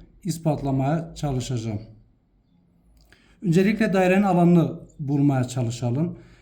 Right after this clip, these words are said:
Yarıçapı beş birim olan bir daire çizdim. Pi dairenin çevresinin çapına oranıdır. Yarıçapı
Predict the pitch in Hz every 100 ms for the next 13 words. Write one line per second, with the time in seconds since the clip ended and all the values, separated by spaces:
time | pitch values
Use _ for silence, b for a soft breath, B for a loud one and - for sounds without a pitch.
0 | B 151 170 196 196 180 202 160 196 190
1 | - 185 170 160 143 127 180 170 170 165
2 | 175 160 143 117 123 143 160 - b b
3 | b b _ _ - 196 202 196 - -
4 | _ _ _ _ - 170 175 175 170 156
5 | 175 170 170 160 180 175 170 165 175 160
6 | 151 151 131 139 151 - - - 143 180
7 | 190 - 165 160 180 185 -